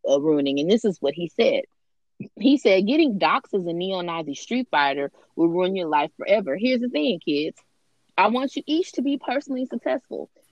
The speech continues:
I want you to get good jobs, have good lives, find women, be healthy. I don't want you to ruin your life by showing your face at a post-Charlottesville rally. Everything is different now.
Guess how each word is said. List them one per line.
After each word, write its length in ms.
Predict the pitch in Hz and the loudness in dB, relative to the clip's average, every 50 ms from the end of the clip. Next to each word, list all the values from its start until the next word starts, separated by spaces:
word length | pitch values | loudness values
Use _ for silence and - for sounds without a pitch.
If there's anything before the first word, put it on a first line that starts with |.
| _ | _
I 100 | - 147 | -2 2
want 160 | 160 185 208 202 | 2 2 2 2
you 100 | 214 185 | 0 -2
to 60 | 180 | 2
get 220 | 160 170 165 151 | 2 2 2 2
good 180 | 151 156 147 143 | 2 0 0 2
jobs, 400 | 190 214 277 302 - - 285 - - - | 4 4 4 4 4 2 2 0 -2 -2
have 220 | 175 156 147 - | -2 -2 -2 0
good 160 | 156 151 139 143 | 0 0 0 2
lives, 500 | 156 208 240 254 254 247 247 247 240 - - _ - | 2 2 4 4 4 4 4 2 0 -4 -12 _ -2
find 300 | 254 277 302 302 269 226 | -2 0 0 0 -2 -2
women, 340 | 208 208 208 202 202 196 - - | -2 -2 -2 -4 -4 -6 -6 -6
be 140 | 190 196 | -6 -4
healthy. 420 | 190 196 156 143 - - - - - _ _ _ _ _ _ _ _ _ _ _ _ _ _ _ - | -2 -2 -2 -2 -2 -6 -10 -12 -12 _ _ _ _ _ _ _ _ _ _ _ _ _ _ _ -2
I 140 | 196 233 269 | 0 0 2
don't 160 | 311 311 311 | 2 2 0
want 160 | 302 311 247 | 0 0 0
you 100 | 247 240 | 0 0
to 100 | 208 190 | 0 0
ruin 240 | 196 226 240 247 240 | -2 -2 -4 -2 -2
your 140 | 226 170 160 | -2 0 2
life 360 | 165 165 147 117 - 196 - _ _ _ _ _ - | 2 4 4 2 -2 -6 -10 _ _ _ _ _ 0
by 140 | - 170 185 | 2 2 2
showing 320 | - - 214 214 214 202 | 2 -2 -4 -4 -2 -2
your 100 | 170 170 165 _ | -2 -2 0 _
face 280 | - 214 208 180 170 - _ - | 4 4 4 4 2 0 _ -4
at 100 | 175 165 | -4 -4
a 80 | 151 - - | -4 -6 -4
post-Charlottesville 920 | - 202 190 202 196 - - 147 139 139 143 160 160 - 180 185 180 165 | -2 0 0 0 -2 -4 -6 -6 -4 -4 -4 -6 -6 -4 -2 -2 -2 0
rally. 460 | 165 190 190 175 - - 90 - - _ _ _ _ _ _ _ | 0 0 0 0 -2 -6 -10 -14 -16 _ _ _ _ _ _ _
Everything 480 | - 226 240 240 269 247 247 220 220 202 | 4 4 4 2 0 -4 -4 -4 -2 -2
is 120 | 208 180 | -4 -4
different 500 | 151 160 196 202 208 - 240 185 - - | -2 0 0 0 2 0 -4 -8 -8 -8
now. 300 | - 139 98 95 - - | -10 -10 -8 -10 -10 -12